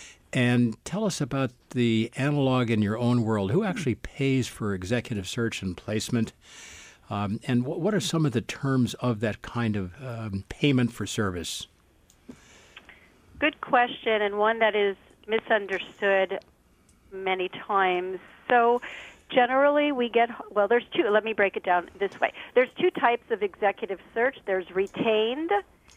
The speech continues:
Speaker 2: and there's contingency, and that's an important distinction. So some search people get paid on a contingency basis, which essentially means the company will pay the recruiter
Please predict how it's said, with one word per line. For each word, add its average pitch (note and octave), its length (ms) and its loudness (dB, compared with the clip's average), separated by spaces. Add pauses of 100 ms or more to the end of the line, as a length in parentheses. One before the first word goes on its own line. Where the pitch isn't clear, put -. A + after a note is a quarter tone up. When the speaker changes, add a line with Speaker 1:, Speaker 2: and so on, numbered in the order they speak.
(220)
Speaker 2:
and G3 160 0
there's G3+ 240 2
contingency, A3 800 -4
and F#3 80 -2
that's G#3 220 2
an - 80 -14
important A3+ 640 -2
distinction. F#3+ 800 -6 (100)
So G#3 140 0 (500)
some D4+ 260 4 (360)
search C4+ 320 0
people G3+ 340 -4
get G3+ 240 -2
paid A3 260 2
on G#3 140 2
a G3+ 60 -4
contingency A3 720 -10
basis, F#3+ 440 -4 (100)
which A3+ 140 -2
essentially C#4 640 -2
means G#3 340 -2 (360)
the A3 80 2
company C#4+ 560 0
will A3+ 180 4
pay A#3 540 0 (160)
the A3 80 2
recruiter A3 720 0